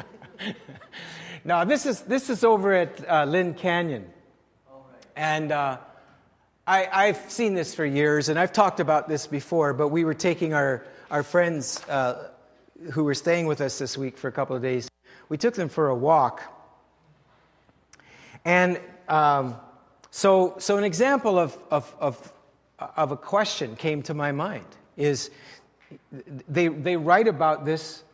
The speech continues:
and I'll just kinda read. You can't see that very well, so I'll read what that says. These are salmon, of course, that or-, or-, originate right out of the North Shore.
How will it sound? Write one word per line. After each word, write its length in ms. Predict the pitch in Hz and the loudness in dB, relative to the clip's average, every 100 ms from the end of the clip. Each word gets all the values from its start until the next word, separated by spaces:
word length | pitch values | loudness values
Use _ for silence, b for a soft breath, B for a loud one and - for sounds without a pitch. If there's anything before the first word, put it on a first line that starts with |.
| - | -10
and 160 | 147 147 | -6 -4
I'll 160 | 151 | -4
just 200 | 190 170 | -4 -6
kinda 220 | - 185 | -4 -4
read. 160 | 156 160 | -2 -4
You 60 | 135 | -4
can't 280 | 180 170 - | -8 -8 -10
see 180 | 180 156 | -8 -4
that 240 | 135 123 | -6 -6
very 180 | 135 120 | -6 -2
well, 220 | 135 120 | 0 0
so 180 | - 143 | 0 0
I'll 100 | 139 | 2
read 200 | 160 139 | 0 -2
what 160 | 131 | -2
that 200 | 135 107 | -4 -4
says. 360 | - 165 120 - - _ _ _ B B B | -2 -2 -4 -10 -18 _ _ _ B B B
These 200 | 202 214 | 2 2
are 80 | 175 | 2
salmon, 480 | - 254 277 254 | 2 4 4 4
of 140 | 185 - | 0 -4
course, 340 | - 170 - | -2 0 0
that 140 | 180 165 | -2 0
or-, 180 | 180 | -2
or-, 260 | 165 190 185 | 0 -2 -2
originate 640 | 160 165 190 190 175 165 160 | 0 4 4 4 2 2 4
right 260 | 175 190 | 6 6
out 180 | 196 175 | 6 4
of 120 | 160 | 2
the 60 | 151 | -2
North 260 | 151 147 - | -2 -2 -2
Shore. 500 | 208 185 117 110 | 2 2 0 -4